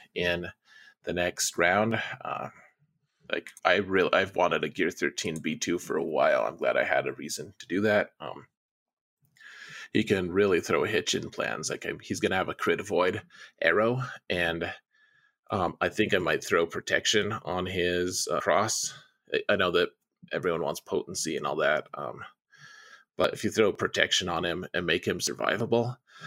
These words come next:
like, that Jedi Knight Revan team is going to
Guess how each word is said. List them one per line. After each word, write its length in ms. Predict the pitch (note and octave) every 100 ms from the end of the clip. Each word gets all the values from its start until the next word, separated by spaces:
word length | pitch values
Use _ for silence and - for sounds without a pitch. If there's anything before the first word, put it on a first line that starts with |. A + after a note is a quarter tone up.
| - -
like, 260 | F#2 E2+ -
that 280 | D#2+ -
Jedi 240 | - E2 F2
Knight 180 | E2+ -
Revan 320 | D#2 G2 G2
team 280 | A#2+ A2 A2+
is 160 | A2+
going 340 | - D2+ D2 -
to 500 | - A2+ D#2+ C#2+ D2+